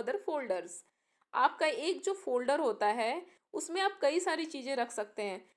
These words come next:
कोई प्रोग्राम रख सकते हैं, कोई फाइल रख सकते हैं, या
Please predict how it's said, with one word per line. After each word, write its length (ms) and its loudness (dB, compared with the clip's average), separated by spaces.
कोई 160 2
प्रोग्राम 600 4
रख 120 2
सकते 320 -4
हैं, 180 -4
कोई 180 -4
फाइल 480 0
रख 140 -2
सकते 360 -4
हैं, 220 -4
या 420 2